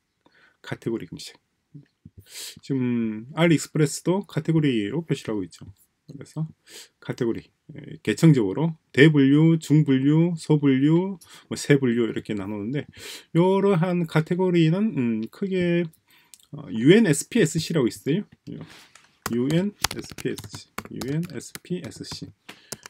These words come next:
요거 이게 유엔의 어떤 스탠다드입니다. 유엔 스탠다드 프로덕트 앤 서비스 코드. 어, 요 코드에 따라서 상품과 서비스를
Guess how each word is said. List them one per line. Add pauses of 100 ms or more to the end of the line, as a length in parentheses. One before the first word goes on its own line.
(380)
요거
이게 (120)
유엔의
어떤
스탠다드입니다. (1300)
유엔
스탠다드
프로덕트
앤
서비스
코드. (340)
어,
요
코드에
따라서
상품과
서비스를